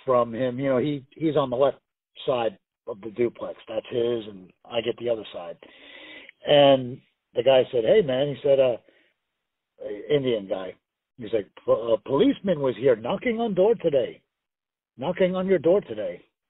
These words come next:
I go, "Cop, huh?" So I contacted the Whippany police, and I go, "Somebody knocking on my door today?" And they go, "That might have been the, um, they're like, that, that might have been the county sheriff or something."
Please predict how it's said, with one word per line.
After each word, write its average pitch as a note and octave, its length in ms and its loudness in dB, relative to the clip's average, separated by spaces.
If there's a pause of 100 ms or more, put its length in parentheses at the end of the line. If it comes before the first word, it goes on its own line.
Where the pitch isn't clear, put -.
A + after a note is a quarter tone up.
(180)
I F#2+ 120 -18
go, E2 280 -14
"Cop, D3 320 -6
huh?" B2 200 -8 (560)
So D#3+ 80 0
I C#3+ 120 0
contacted D#3 460 2
the A#2 80 -8
Whippany C3+ 340 -2
police, E3 380 0
and B2+ 80 -12
I A#2 80 -8
go, A2+ 260 -8 (800)
"Somebody B3+ 220 -4
knocking F3 320 -4
on C#3+ 80 -8
my D3 140 -8
door G#2+ 260 -10
today?" C#3 360 -6
And A2+ 100 -10
they G2+ 100 -14
go, F#2 260 -8 (720)
"That F#3+ 120 -4
might A3+ 240 -4
have D#3+ 120 -4
been E3+ 340 0
the, D#3 380 -2
um, A2+ 520 -8 (400)
they're G2+ 100 -16
like, G#2 140 -10
that, C3+ 120 -6 (200)
that D#3+ 120 -2
might F#3+ 200 0
have C#3 80 -8
been D3 120 -4
the A#2 100 -6
county D3+ 440 -8 (100)
sheriff F#2+ 340 -12
or G2 100 -16 (120)
something." F2+ 340 -16